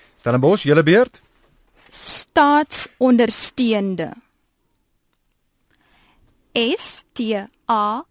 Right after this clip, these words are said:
Speaker 2: A T S koppelteken A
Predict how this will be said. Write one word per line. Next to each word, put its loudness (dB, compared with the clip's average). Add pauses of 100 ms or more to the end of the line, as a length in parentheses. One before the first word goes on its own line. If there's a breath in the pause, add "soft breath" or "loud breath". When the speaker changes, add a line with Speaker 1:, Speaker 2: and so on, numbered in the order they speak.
(180)
Speaker 2:
A -2 (220)
T -4 (1000)
S -8 (220)
koppelteken -8 (160)
A 0